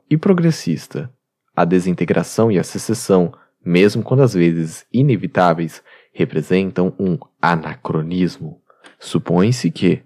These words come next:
as grandes unidades políticas, e, em última análise,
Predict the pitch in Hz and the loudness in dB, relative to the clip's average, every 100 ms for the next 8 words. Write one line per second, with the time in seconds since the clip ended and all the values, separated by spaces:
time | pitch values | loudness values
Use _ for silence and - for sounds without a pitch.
0 | _ - 90 87 104 123 101 82 85 82 | _ -2 0 2 4 4 4 2 2 2
1 | 85 85 - - 101 95 98 - 90 - | 2 0 -2 0 2 2 0 -4 -6 -8
2 | - _ _ 90 80 82 90 87 82 82 | -20 _ _ 2 2 2 0 0 0 2
3 | 85 80 80 76 | 2 2 0 -2